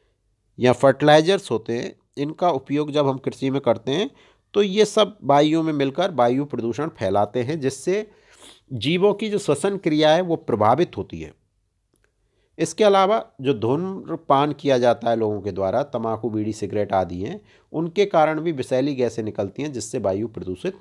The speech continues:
होती है। उत्खनन में हम जानते हैं कि जो खानों से निकलने वाली धातुएं हैं, उनके साथ साथ बहुत सारी विषैली गैसें भी निकलती हैं, जो खानों के अंदर और आसपास की जो वायु है उसको प्रदूषित करती हैं। <coughs>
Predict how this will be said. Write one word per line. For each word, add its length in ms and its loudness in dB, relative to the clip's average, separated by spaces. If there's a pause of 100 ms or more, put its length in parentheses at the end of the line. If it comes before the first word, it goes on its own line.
(140)
होती 260 -4
है। 100 -10 (420)
उत्खनन 480 2
में 220 -2
हम 220 -2
जानते 400 -6
हैं 120 -4
कि 120 -8
जो 100 -4
खानों 360 0
से 120 -4
निकलने 360 0
वाली 260 4
धातुएं 540 0
हैं, 120 -4
उनके 240 -6
साथ 220 2
साथ 220 -4
बहुत 280 -6
सारी 220 -4
विषैली 420 -4
गैसें 380 -4
भी 80 -6
निकलती 460 -6
हैं, 180 -8 (340)
जो 120 -2
खानों 340 -2
के 120 -4
अंदर 340 -4
और 160 -4
आसपास 440 0
की 120 -8
जो 120 -4
वायु 340 -2
है 100 -2
उसको 280 -4
प्रदूषित 800 -8 (440)
करती 340 2
हैं। 180 -12 (1700)
<coughs> 120 0